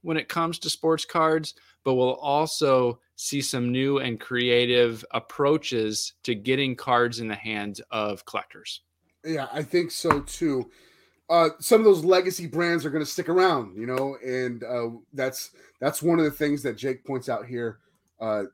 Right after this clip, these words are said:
Speaker 2: as he, as he says, "Out of all the brands Fanatics could have acquired, I'm most excited for Topps. Bring the great fire back from the nineties." Of course, you guys all know Jake. He has got a great nineties basketball collection. In fact, he is the ninety basketball card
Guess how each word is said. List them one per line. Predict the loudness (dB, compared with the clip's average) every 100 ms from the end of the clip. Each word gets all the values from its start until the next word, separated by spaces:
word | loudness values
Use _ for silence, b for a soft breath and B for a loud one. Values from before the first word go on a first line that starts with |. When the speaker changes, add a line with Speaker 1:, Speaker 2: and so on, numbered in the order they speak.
| _ -12
Speaker 2:
as | -10 -8
he, | -10 -10 -10
as | -10
he | -6
says, | -4 -4 -6 -4 4
"Out | 4
of | 6
all | 10 10
the | 10
brands | 4 4 2 0
Fanatics | 0 4 4 0
could | -4 -4
have | -6
acquired, | -8 0 4 4 2
I'm | -2
most | -4 -8
excited | -6 -4 -4
for | -8
Topps. | -6 -6 -6 -14 b b b b
Bring | -2 4 4 4
the |
great | -2 0 0 0
fire | 0 2 2
back | 0 -2 -4
from | -8
the | -6
nineties." | -4 -4 -4 -6
Of | -10
course, | 0 2 2 -4 b b _
you | 0
guys | 4 4 4
all | 2
know | 0
Jake. | 0 0 0
He | -4 -2
has | -2 -2
got | -4
a | -4
great | -6 -14 -12 -2 -2 -2 -8 -20 _ _
nineties | -8 -6 -6 -8
basketball | -6 -6 -6 -6 -6
collection. | -4 -6 -8 -8
In | -8
fact, | -4 -4 -4
he | -6
is | -6
the | -6
ninety | -4 -4
basketball | -2 -4 -6 -8 -6 -6
card | -6